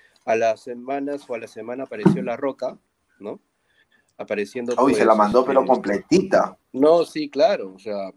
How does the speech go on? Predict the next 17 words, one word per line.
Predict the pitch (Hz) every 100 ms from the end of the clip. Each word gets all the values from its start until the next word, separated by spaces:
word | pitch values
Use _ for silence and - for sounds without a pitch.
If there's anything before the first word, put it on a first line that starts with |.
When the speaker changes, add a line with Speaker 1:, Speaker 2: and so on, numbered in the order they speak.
| _ -
Speaker 1:
pues, | 101 98
apareció | 101 104 101 113
La | 110
Roca | 120 120 131 127 107
y | 104 98
diciendo, | 98 98 131 113 101
pues, | 98 -
¿no? | 104 123
Este, | 117 - _ 90 87 87
bueno, | 95 117 101
si | 107
no | 113
quieres | 135 123
estar | 117 123 120
aquí | 113 - 123 127 127 123 123 120
y | 104
si | 101 98 95